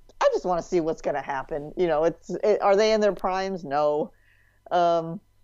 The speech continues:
does this mean as much as it did, would have meant in, well, when?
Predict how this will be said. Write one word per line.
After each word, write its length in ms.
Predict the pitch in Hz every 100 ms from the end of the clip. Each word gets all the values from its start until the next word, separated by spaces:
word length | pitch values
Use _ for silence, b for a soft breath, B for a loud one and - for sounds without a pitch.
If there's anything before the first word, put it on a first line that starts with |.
| _ _ -
does 200 | 196 185
this 180 | 208 202
mean 200 | 196 202
as 140 | 190
much 260 | 180 190 190
as 120 | 175
it 160 | 175 143
did, 320 | 190 185 -
would 140 | 185
have 100 | 196
meant 280 | 170 180 180 -
in, 440 | 208 185 170 165 220 - _ _
well, 360 | 208 196 180 - _
when? 340 | 180 175 143